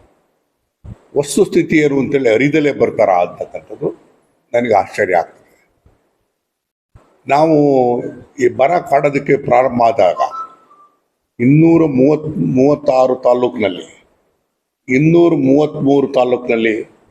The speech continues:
ಭೀಕರವಾದಂಥ ಬರಗಾಲ ಅಂತಕ್ಕಂಥದ್ದನ್ನ ಇವತ್ತು ಅಂಕಿ ಅಂಶಗಳ ಆಧಾರದ ಮೇಲೆ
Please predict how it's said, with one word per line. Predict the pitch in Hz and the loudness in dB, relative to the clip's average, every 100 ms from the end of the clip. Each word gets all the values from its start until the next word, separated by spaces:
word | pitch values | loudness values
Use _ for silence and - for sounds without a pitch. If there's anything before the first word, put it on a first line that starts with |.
| _ _ _ _ 107 | _ _ _ _ -4
ಭೀಕರವಾದಂಥ | 147 165 156 151 127 120 110 117 | -4 -2 0 2 2 0 -2 0
ಬರಗಾಲ | 101 104 107 110 | 0 0 2 2
ಅಂತಕ್ಕಂಥದ್ದನ್ನ | 101 95 - - 87 95 92 127 175 - - _ _ _ _ _ _ _ 123 | 0 0 -4 -4 -4 -4 -2 0 -2 -4 -20 _ _ _ _ _ _ _ 0
ಇವತ್ತು | 123 127 156 | 0 2 -2
ಅಂಕಿ | 123 139 143 165 139 | 0 -2 0 0 0
ಅಂಶಗಳ | 131 - 127 123 | -2 -2 -2 -2
ಆಧಾರದ | - 107 120 127 123 107 | 0 0 0 -2 -2 -2
ಮೇಲೆ | 107 117 101 | 0 0 -2